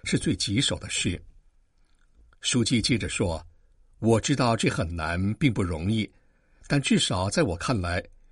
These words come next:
有一些行动，一些运作。我们希望这能够成熟，在那片饱受折磨的土地上真的实现停战。”另外，帕罗林书记也提到教宗方济各的身体状况。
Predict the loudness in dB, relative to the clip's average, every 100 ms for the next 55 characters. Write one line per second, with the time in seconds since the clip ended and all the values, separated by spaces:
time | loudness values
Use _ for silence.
0 | _ 4 4 4 0 0 0 2 2 2
1 | 0 -2 -2 0 2 2 0 -4 -4 -8
2 | -20 _ _ -20 -12 -2 0 0 2 2
3 | 2 -2 -8 -4 0 2 2 0 -2 0
4 | 0 -2 -4 -8 -16 -20 -12 -2 2 4
5 | 4 2 0 -4 -2 2 2 2 2 2
6 | 0 2 2 2 -2 -2 -2 0 -2 -4
7 | -14 _ 0 2 2 -2 -4 -4 -4 -4
8 | -6 -4 -2 -2 -4 -14 -20 -20 -20 -20
9 | -20 -20 -20 -4 0 2 0 -2 -14 -20
10 | _ -4 0 2 4 2 2 2 2 0
11 | 0 0 -2 0 -2 -6 -18 -4 0 0
12 | 2 0 0 0 0 0 0 2 0 0
13 | -2 -2 -2 0 0 -2 -2